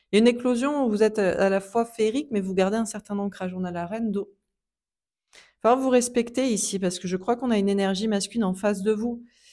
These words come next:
qui peut vous, vous déstabiliser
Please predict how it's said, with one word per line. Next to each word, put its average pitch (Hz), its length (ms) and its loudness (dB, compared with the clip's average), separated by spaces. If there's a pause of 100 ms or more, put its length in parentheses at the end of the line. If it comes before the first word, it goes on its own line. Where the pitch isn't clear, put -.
(240)
qui 240 180 0
peut 240 440 4
vous, 190 680 2 (1900)
vous 185 160 -4
déstabiliser 233 1120 2